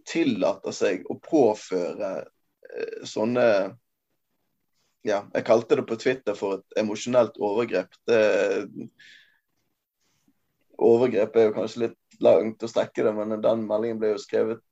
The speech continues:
i, i affekt, for å si det mildt. Eh, og det var jo akkurat sånn det føltes ut på det tidspunktet. At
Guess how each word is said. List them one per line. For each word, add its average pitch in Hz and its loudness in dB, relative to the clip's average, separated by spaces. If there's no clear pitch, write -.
i, 104 2
i 107 0
affekt, 113 -4
for - -8
å - -8
si 117 -4
det 117 2
mildt. 156 -4
Eh, 113 4
og - -4
det 127 0
var 120 2
jo 95 -6
akkurat - -4
sånn 110 -4
det 98 0
føltes 110 -4
ut - -6
på 101 -4
det 104 -8
tidspunktet. - -14
At - -2